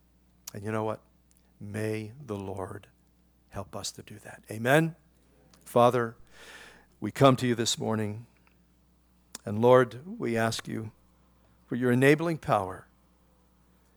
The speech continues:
Lord, help us to make a difference. I pray, Father, for anyone this morning.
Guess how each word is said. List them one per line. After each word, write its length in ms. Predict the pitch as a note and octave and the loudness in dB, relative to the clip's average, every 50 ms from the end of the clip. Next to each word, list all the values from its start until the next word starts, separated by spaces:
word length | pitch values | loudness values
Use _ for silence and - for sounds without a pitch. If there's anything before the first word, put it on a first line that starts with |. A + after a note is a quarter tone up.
| _ _ _ _ _ _ _ _ _ _ _ | _ _ _ _ _ _ _ _ _ _ _
Lord, 200 | B2+ C#3 C#3+ C#3 | 8 8 8 10
help 200 | D3 D#3 D#3 E3 | 8 6 6 4
us 100 | C#3+ - | -2 0
to 80 | - D3+ | -2 -4
make 180 | C#3 B2+ A#2+ | -4 -4 -6
a 40 | B2+ | -4
difference. 560 | A2 A2 A#2+ A#2 - C3+ B2 - - - - _ _ _ _ _ _ _ _ _ _ _ _ _ _ _ _ _ _ _ - - | -2 0 -2 0 0 -6 -4 -6 -8 -8 -8 _ _ _ _ _ _ _ _ _ _ _ _ _ _ _ _ _ _ _ -6 -4
I 80 | A2+ | -4
pray, 240 | A2 - - B2+ B2 | 4 6 6 6 6
Father, 320 | A#2+ - B2+ A#2 A#2+ A#2 | 4 4 4 4 4 4
for 200 | A2+ - C3+ A2+ | 0 -2 -4 -2
anyone 340 | A2 A2+ A#2+ A#2 A#2 A#2 A2 | -2 -2 0 0 0 -2 -2
this 200 | A2 G2+ - - | -4 -6 -8 -8
morning. 400 | - A2+ G#2+ G#2 G#2 G#2 G2+ G#2 | -8 -8 -6 -6 -8 -10 -12 -16